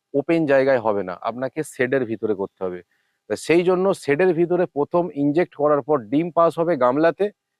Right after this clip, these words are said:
এবং গামলাতে হ্যাচ হয়ে যাওয়ার পর সেই মাছটা আপনারা কেমনভাবে চেম্বার করবেন, খুব অল্প সস্তায়, অল্প খরচায়,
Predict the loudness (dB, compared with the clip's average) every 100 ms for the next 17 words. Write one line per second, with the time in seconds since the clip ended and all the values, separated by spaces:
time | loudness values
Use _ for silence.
0 | _ 0 2 2 0 _ _ -12 -4 -2
1 | 2 0 0 -2 -2 -2 0 0 2 2
2 | 0 4 4 4 -2 _ _ _ _ 0
3 | 2 2 0 0 2 2 2 _ _ -4
4 | -4 -2 0 0 -2 _ -2 0 2 0
5 | 2 0 0 -4 0 0 0 -2 -2 0
6 | -2 -2 -4 -4 0 2 2 0 -4 2
7 | 0 2 4 4 4 -4 _ _ 2 4
8 | 4 2 2 2 2 0 -2